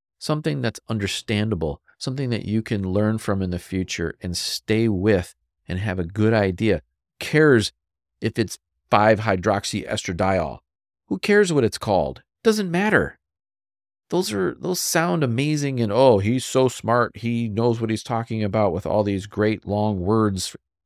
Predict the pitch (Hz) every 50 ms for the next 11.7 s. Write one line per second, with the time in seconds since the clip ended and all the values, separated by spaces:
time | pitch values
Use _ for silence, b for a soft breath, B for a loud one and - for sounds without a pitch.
0 | _ _ 87 90 - _ 117 107 107 101 110 113 107 - - 92 98 98 101 101
1 | 101 92 - - - - 101 98 - 104 95 92 85 - _ _ _ _ _ _
2 | _ _ _ _ - 123 139 127 123 123 117 110 - 107 110 107 113 120 113 98
3 | 90 92 90 82 71 57 - _ _ _ _ _ _ _ _ _ _ - 120 127
4 | 120 - - 143 143 135 107 101 101 123 123 127 131 127 127 123 113 - - 127
5 | 107 98 98 113 - 113 120 123 120 - - 113 110 110 110 107 104 110 104 107
6 | - - 104 104 - - 98 98 92 - - - 98 95 95 92 90 87 - 95
7 | 87 90 82 - - 104 92 - - - 69 67 - - _ _ _ _ _ _
8 | 101 113 139 175 175 - 160 165 165 123 - - - - _ _ _ _ _ _
9 | _ _ _ _ 160 165 160 165 151 123 139 131 131 123 - 107 113 123 120 -
10 | 123 117 107 95 - - 117 135 139 123 90 69 73 - - - - 113 107 104
11 | 120 120 120 110 107 104 90 - 107 120 107 87 71 -